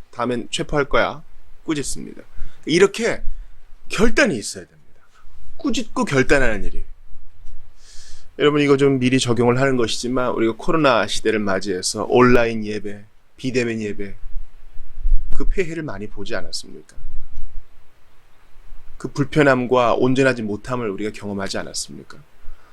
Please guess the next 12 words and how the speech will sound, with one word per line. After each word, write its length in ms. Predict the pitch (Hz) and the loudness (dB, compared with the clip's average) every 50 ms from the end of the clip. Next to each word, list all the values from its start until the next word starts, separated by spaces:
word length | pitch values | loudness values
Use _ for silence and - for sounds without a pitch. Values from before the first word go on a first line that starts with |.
| - - | -18 -14
성도가 460 | - - - 175 165 156 151 143 143 | -10 -4 -2 0 0 2 2 2 2
몸으로 380 | 131 107 110 127 147 151 156 156 | 2 0 0 2 4 6 6 6
모이지 320 | 147 135 127 123 120 123 | 8 8 8 8 8 6
않았을 440 | 117 110 110 110 107 - - 107 - | 4 4 2 -2 -4 -4 -4 -4 -4
때에 240 | - 107 104 104 101 | -4 -2 -4 -4 -4
연약해지는 560 | 101 101 117 120 - - 117 123 113 110 104 | -2 -2 0 2 4 4 4 2 2 0 -2
것을 340 | 104 98 - - 104 104 - - - - | -4 0 0 2 4 6 6 6 6 4
경험하지 460 | - - 120 117 113 113 110 110 131 | 2 0 0 -2 -2 -4 -4 -2 -2
않았냐고요. 520 | 127 113 92 82 80 80 76 - - - - - - - - - - - - - - - - - - - - - - - - - - - - - - - - - - - - - - - - - - - - - - - - - - - - - - - - - - - - - - - - - - - - - - - - - | -4 -4 -6 -10 -12 -16 -18 -20 -20 -20 -20 -20 -20 -20 -20 -20 -20 -20 -20 -20 -20 -18 -16 -14 -12 -12 -12 -12 -12 -12 -14 -14 -14 -16 -16 -18 -20 -20 -20 -20 -20 -20 -18 -18 -18 -18 -16 -14 -14 -14 -14 -16 -16 -14 -10 -10 -8 -10 -10 -12 -18 -14 -8 -4 -2 0 0 0 0 0 -2 -2 -4 -8 -14 -18 -12 0 4 4
제 160 | - 185 180 | 6 6 6
자신에게도 540 | 165 143 123 - - 151 143 135 135 135 135 | 4 4 2 0 2 2 4 6 8 8 8
묻습니다. 600 | 107 107 - - - 95 90 - - - - | 8 6 4 2 4 4 4 4 4 4 4